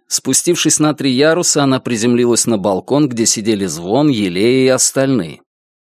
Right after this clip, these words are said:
Лун не остановился и продолжил спускаться по спирали на дно колодца. Хорошо, хоть Зала дождалась, когда они закончат есть.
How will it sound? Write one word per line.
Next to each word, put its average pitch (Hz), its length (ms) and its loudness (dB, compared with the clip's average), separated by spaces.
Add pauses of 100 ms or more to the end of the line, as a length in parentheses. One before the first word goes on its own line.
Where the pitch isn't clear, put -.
Лун 117 320 2
не 175 100 2
остановился 165 840 0
и 143 120 2
продолжил 120 680 0
спускаться 127 680 -2
по 110 140 -4
спирали 131 600 0
на 107 200 0
дно 98 260 -2
колодца. - 800 -6 (480)
Хорошо, - 400 -2
хоть 160 180 0
Зала 147 360 2
дождалась, 151 580 0
когда 139 340 0
они 139 160 2
закончат 135 600 -2
есть. 90 540 -4